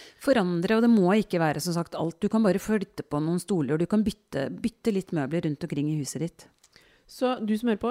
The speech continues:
Speaker 2: husk at ommøblering høres veldig slitsomt ut, men det trenger ikke å være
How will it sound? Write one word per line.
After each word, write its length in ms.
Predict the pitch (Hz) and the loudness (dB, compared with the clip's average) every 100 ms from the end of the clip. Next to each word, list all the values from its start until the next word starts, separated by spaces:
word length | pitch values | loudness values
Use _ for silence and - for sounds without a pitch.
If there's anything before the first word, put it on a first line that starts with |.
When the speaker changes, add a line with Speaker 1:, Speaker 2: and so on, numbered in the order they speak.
| 254 | -4
Speaker 2:
husk 240 | 240 - - | -6 -6 -8
at 160 | 226 - | -8 -6
ommøblering 600 | 175 160 160 170 226 240 | -4 -2 -2 -2 -2 -4
høres 360 | 214 226 180 226 - | -4 -2 -2 -4 -10
veldig 420 | 240 240 277 196 | -12 -6 -6 -6
slitsomt 420 | 220 240 - 147 220 | -6 -6 -6 -6 -6
ut, 140 | 277 | -6
men 60 | 196 226 | -6 -6
det 80 | |
trenger 640 | - 185 160 147 147 175 233 | -6 -6 -4 -6 -4 -4 -4
ikke 300 | 214 - 175 | -6 -6 -4
å 20 | |
være 380 | 180 139 139 165 | -2 -4 -6 -6